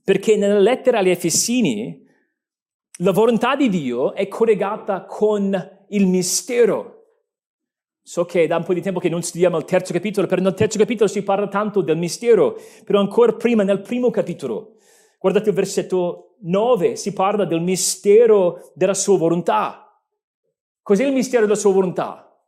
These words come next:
Guardate il versetto dieci, dove Paolo parla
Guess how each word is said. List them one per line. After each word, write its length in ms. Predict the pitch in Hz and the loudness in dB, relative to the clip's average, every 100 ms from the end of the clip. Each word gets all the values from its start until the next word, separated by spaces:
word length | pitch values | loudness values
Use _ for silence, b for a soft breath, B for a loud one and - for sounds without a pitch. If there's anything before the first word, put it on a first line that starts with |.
| _ _ _ _ | _ _ _ _
Guardate 300 | 180 196 202 | 0 0 0
il 80 | 190 | -4
versetto 260 | 185 185 | -4 -4
dieci, 720 | 185 247 247 - 127 92 _ _ _ _ | -4 -6 -6 -8 -8 -12 _ _ _ _
dove 220 | 196 214 | 2 2
Paolo 340 | 214 214 233 | 2 2 2
parla 720 | 220 214 226 214 214 185 160 | 2 0 -2 0 0 0 -4